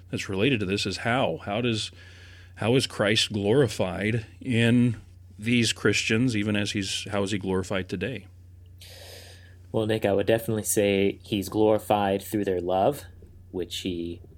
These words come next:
Speaker 2: uh, already commended them for at the beginning of the chapter. He, they are glorified w-, when they persevere. People wonder when they see a, a believer today and then, uh, how are you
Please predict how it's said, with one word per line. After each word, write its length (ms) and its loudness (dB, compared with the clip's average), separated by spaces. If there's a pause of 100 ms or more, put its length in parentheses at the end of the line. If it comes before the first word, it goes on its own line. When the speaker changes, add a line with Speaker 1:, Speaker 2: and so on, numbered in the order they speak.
(360)
Speaker 2:
uh, 220 -10 (120)
already 320 -2
commended 400 -4
them 140 -4
for 160 -2
at 60 -2
the 60 -14
beginning 400 -4
of 80 -8
the 60 -10
chapter. 560 -6 (480)
He, 200 -4
they 180 -4
are 60 -4
glorified 580 0
w-, 160 -8
when 200 -2
they 120 -4
persevere. 680 0 (760)
People 280 -2
wonder 460 0 (440)
when 120 -6
they 100 -4
see 260 0
a, 240 2
a 80 -6
believer 420 -2
today 380 2
and 180 2
then, 200 -6 (580)
uh, 220 -6
how 280 0
are 60 2
you 500 -2